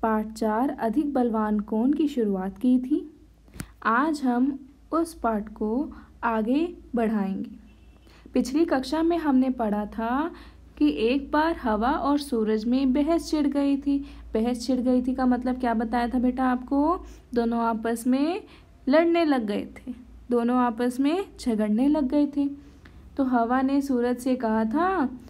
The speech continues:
"मैं तुमसे अधिक बलवान हूँ।" फिर सूरज ने हवा से कहा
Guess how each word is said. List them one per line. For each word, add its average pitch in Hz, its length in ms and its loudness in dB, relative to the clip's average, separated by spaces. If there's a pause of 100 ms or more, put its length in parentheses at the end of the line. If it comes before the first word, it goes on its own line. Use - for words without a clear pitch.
(200)
"मैं 294 320 2
तुमसे 202 480 -2
अधिक 294 300 2
बलवान 302 520 2
हूँ।" 302 180 0 (600)
फिर 220 180 6
सूरज 220 480 -2
ने 311 100 2
हवा 302 340 2
से 302 160 -2
कहा 294 380 2